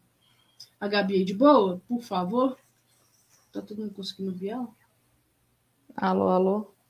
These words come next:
Speaker 1: Opa! Tá, tá bom o som?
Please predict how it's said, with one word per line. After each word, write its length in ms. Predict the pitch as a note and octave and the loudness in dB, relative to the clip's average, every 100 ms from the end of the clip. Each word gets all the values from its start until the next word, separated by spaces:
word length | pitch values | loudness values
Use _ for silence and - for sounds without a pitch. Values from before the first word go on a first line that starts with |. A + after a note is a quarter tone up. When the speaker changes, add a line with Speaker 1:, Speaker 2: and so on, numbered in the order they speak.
| _ _ _ _ | _ _ _ _
Speaker 1:
Opa! 720 | C4 C#4+ - - B3 - - - - - _ _ _ _ _ _ _ _ _ _ _ _ _ _ _ _ - | -16 -14 -14 -4 -2 0 -4 -10 -20 -20 _ _ _ _ _ _ _ _ _ _ _ _ _ _ _ _ 6
Tá, 240 | B3 A#3 | 8 6
tá 180 | - C4 | 6 8
bom 160 | C4+ | 8
o 40 | C4 | 8
som? 360 | F#4 D#4 F#3+ | 8 8 6